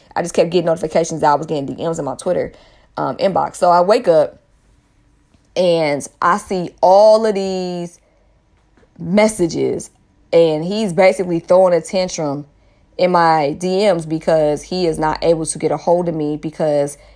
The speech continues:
he drove to L A, y'all. He drove to L A. Supposedly, let him tell it,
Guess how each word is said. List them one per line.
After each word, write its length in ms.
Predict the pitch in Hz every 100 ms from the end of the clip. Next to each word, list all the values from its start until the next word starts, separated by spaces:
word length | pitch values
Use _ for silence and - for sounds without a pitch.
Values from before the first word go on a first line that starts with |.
| _
he 360 | - 208 226
drove 500 | 185 - 165 190 190
to 240 | 170 - -
L 260 | 147 147
A, 160 | 156 165
y'all. 520 | 151 135 139 156 165 - _ _ _ _ _ _ _
He 280 | - 170 147
drove 640 | - - 151 165 180 185
to 220 | - 185 -
L 260 | 160 151
A. 400 | 151 156 135 143 - _ _ _ _ _ _ _ _ _ _ _ _ _ _ _
Supposedly, 1160 | - 190 - - 262 294 311 294 208 160 131 -
let 180 | 175 190
him 220 | 220 233
tell 260 | - 143
it, 220 | 139 127